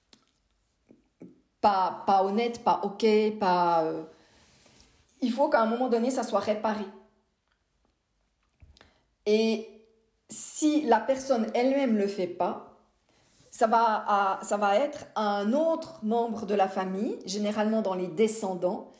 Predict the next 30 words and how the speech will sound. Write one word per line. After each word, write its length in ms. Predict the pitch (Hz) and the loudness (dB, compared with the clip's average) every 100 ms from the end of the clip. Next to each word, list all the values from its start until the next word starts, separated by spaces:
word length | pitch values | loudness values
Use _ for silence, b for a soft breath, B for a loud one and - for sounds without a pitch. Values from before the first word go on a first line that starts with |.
| B B B | B B B
qui 100 | - | -4
vont 160 | 226 240 | 0 0
reprendre 800 | - 330 349 - 294 285 254 226 | 0 2 0 -2 0 0 2 -2
en 100 | 240 | -2
charge 380 | 220 240 202 190 | -2 -2 -4 -4
un 120 | 185 | -6
truc, 460 | - 240 440 - - _ | -6 -4 -4 -8 -20 _
inconsciemment, 720 | 180 165 160 147 - 233 359 - - | -8 -6 -10 -8 -4 -4 -6 -12 -18
bien 260 | 156 170 185 | -6 -2 -2
sûr, 580 | - - 175 339 190 170 B B B B B _ | -4 -8 -6 -6 -8 -12 B B B B B _
et 260 | - 214 233 | 0 2 2
on 100 | 233 | 2
dit 180 | 214 311 | 2 0
qu'ils, 200 | - 214 - | -2 -6 -6
ils, 160 | 226 220 226 | -10 -6 -4
ils 60 | |
sont 280 | - - - 262 | -2 -2 0 -2
intriqués, 760 | 269 - - 220 - 220 - - | -2 -4 -12 -12 -6 -6 -6 -14
en 80 | - | -18
fait. 340 | - - - - | -12 -14 -14 -18
Ils 60 | |
sont 200 | - 185 - | -10 -10 -2
intriqués 880 | 262 285 294 - 254 - 214 214 - | 0 0 -4 -6 -6 -2 0 0 -4
dans 140 | 208 190 | -6 0
quelque 340 | 254 240 226 | 0 2 0
chose 240 | 208 277 302 | -2 -4 -4
qui 80 | |
les 160 | 214 196 | -6 -4
concerne 460 | 220 214 208 190 185 | -6 -6 -6 -6 -8
pas. 400 | - 175 - | -10 -12 -16